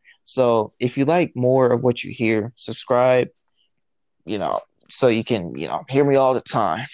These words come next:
<laughs> 'cause we're doing this. We're doing this, and I'm doing this. So,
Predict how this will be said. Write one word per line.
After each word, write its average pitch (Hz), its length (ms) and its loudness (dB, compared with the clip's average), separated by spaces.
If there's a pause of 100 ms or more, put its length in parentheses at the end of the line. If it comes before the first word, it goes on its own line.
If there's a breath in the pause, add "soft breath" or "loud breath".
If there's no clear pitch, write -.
<laughs> - 160 -10
'cause 107 400 -2 (400)
we're 127 140 2
doing 131 340 2
this. 98 300 -4
We're 120 100 -4
doing 113 320 -2
this, 85 240 -4
and 98 220 -4
I'm 107 180 0
doing 113 280 0
this. 90 240 -4
So, 92 320 -2